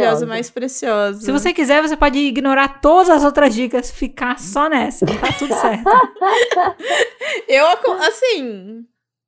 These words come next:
Speaker 2: dá bom, porque eu tô aqui, eu tô por enquanto só nessa
Speaker 3: Uhum.
Speaker 2: e tô, tô indo bem.
Speaker 3: É
Speaker 1: Tá indo
Speaker 3: isso.
Speaker 1: bem.
Speaker 2: Eu fui de
Speaker 1: É.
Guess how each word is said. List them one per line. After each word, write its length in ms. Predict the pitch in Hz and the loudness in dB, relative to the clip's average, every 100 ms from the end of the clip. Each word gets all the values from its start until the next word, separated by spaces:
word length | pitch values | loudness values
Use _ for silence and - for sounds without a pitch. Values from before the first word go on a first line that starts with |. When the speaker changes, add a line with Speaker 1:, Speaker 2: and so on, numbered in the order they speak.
| _ - | _ -8
Speaker 2:
dá 180 | 208 240 | -2 0
bom, 480 | 254 302 226 196 226 | 2 2 2 0 -2
porque 300 | 226 233 240 | -2 0 0
eu 120 | 226 | 0
tô 140 | 226 | 0
aqui, 640 | 233 247 - 233 277 349 - | -6 -6 -8 -8 -8 -10 0
eu 160 | 247 | 0
tô 160 | 240 247 | 2 -2
por 120 | 240 | -4
enquanto 400 | 240 294 240 254 | -8 -8 -10 -10
só 320 | 269 - 233 277 | -10 -4 -2 0
nessa 460 | 269 214 220 - | 0 0 -2 -2
Speaker 3:
Uhum. 440 | 440 233 202 208 262 | 0 2 0 -2 -2
Speaker 2:
e 100 | 262 | -4
tô, 240 | 254 247 | -2 -2
tô 120 | 247 294 | 0 -2
indo 200 | 247 262 | -2 -4
bem. 340 | 240 320 247 | -2 0 0
Speaker 3:
É 40 | 240 | 2
Speaker 1:
Tá 120 | 220 | 4
indo 100 | 190 | 4
Speaker 3:
isso. 80 | 196 | 4
Speaker 1:
bem. 380 | 214 185 151 160 | 2 2 0 -4
Speaker 2:
Eu 80 | 190 | -8
fui 180 | - 226 | -6 -6
de 160 | 214 247 | -4 0
Speaker 1:
É. 440 | 247 185 143 165 | 2 2 0 -8